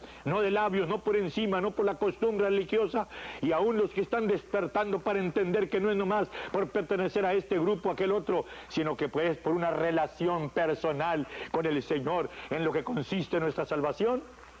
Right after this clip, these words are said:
a esos me estoy dirigiendo. Recuerda, mi hermano, somos estimados como ovejas de matadero.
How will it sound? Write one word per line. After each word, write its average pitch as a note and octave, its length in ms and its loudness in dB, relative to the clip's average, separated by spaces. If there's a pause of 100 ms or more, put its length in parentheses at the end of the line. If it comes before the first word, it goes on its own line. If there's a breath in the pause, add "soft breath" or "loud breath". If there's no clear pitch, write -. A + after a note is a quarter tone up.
(380)
a G#2+ 180 0
esos D#3 480 0
me C3+ 140 -2
estoy C#3+ 240 -2
dirigiendo. C#3+ 560 -2 (180 loud breath)
Recuerda, D#3 640 0
mi D3 140 -2
hermano, C#3+ 480 0 (260 loud breath)
somos F#3 380 0
estimados D3 720 0
como C3+ 240 0
ovejas C#3+ 500 0 (240 loud breath)
de B2+ 160 2
matadero. A#2+ 800 -2